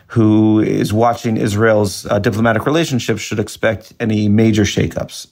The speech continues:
A place where there might actually be, uh, let's point at two places where Bibi himself might be an issue. Uh, Jordan, obviously one of Israel's most important relationships. Israel and Jordan share Israel's longest border, that eastern border.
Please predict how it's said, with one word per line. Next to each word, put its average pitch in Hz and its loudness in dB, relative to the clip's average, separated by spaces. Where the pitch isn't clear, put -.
A - -2
place 190 -2
where 135 2
there 117 2
might 127 0
actually 120 -2
be, 107 -2
uh, 107 0
let's - -6
point 127 -2
at - -2
two 113 -4
places 95 -2
where 104 2
Bibi 110 2
himself 101 -2
might 92 -4
be 92 -2
an 104 2
issue. 101 -2
Uh, 123 2
Jordan, 147 0
obviously 127 -2
one 120 0
of 117 -2
Israel's 117 0
most 113 -2
important 113 -2
relationships. 113 -2
Israel 110 2
and 104 4
Jordan 110 2
share 107 0
Israel's 104 0
longest 104 0
border, 110 2
that 92 -2
eastern - -2
border. 117 2